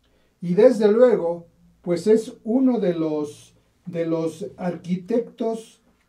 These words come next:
más, eh, influyentes, o fue uno de los arquitectos más influyentes durante el siglo veinte. ¿Cuáles, cuáles eran las rutinas de,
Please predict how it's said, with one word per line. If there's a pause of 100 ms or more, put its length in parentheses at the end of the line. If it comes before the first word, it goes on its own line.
(280)
más,
eh,
influyentes, (240)
o
fue
uno
de
los
arquitectos
más
influyentes (380)
durante
el
siglo
veinte. (2500)
¿Cuáles,
cuáles
eran
las
rutinas
de,